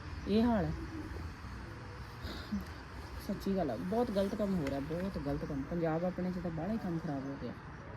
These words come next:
ਇੱਧਰ ਲੁਧਿਆਣੇ ਤੋਂ ਪਰਲੀ ਸਾਈਡ ਤਾਂ ਬਹੁਤ ਜ਼ਿਆਦਾ ਕੰਮ ਖਰਾਬ ਆ, ਇੱਧਰ ਹਜੇ ਆਪਣੇ ਘੱਟ ਆ,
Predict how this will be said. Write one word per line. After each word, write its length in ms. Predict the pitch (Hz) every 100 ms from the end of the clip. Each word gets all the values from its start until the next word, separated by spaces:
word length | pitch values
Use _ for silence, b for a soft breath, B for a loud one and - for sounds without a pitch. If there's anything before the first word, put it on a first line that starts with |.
| B B B - - 170
ਇੱਧਰ 140 | 190
ਲੁਧਿਆਣੇ 440 | 202 190 220 202
ਤੋਂ 140 | 156 175
ਪਰਲੀ 320 | 196 156 160
ਸਾਈਡ 200 | 165 165
ਤਾਂ 120 | 185
ਬਹੁਤ 220 | 170 165
ਜ਼ਿਆਦਾ 200 | 180 165
ਕੰਮ 240 | 147 143 139
ਖਰਾਬ 280 | 151 127 120
ਆ, 40 | 139 -
ਇੱਧਰ 180 | 165 170 214
ਹਜੇ 120 | 185
ਆਪਣੇ 240 | 170 170 185 208
ਘੱਟ 200 | 165
ਆ, 60 | 170